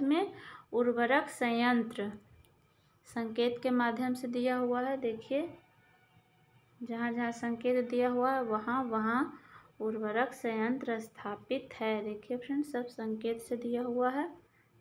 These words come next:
दिखाया गया है। चित्र है तीन दशमलव सात, भारत उर्वरक संयंत्र। नेक्स्ट है फ्रेंड्स, हम लोग को पढ़ने के लिए सीमेंट उद्योग।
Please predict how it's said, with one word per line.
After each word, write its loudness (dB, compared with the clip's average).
दिखाया -4
गया 0
है। -2
चित्र -2
है 2
तीन 2
दशमलव 2
सात, 0
भारत -2
उर्वरक -2
संयंत्र। -6
नेक्स्ट 0
है 2
फ्रेंड्स, 0
हम 0
लोग 2
को 2
पढ़ने 0
के 0
लिए 2
सीमेंट 2
उद्योग। -2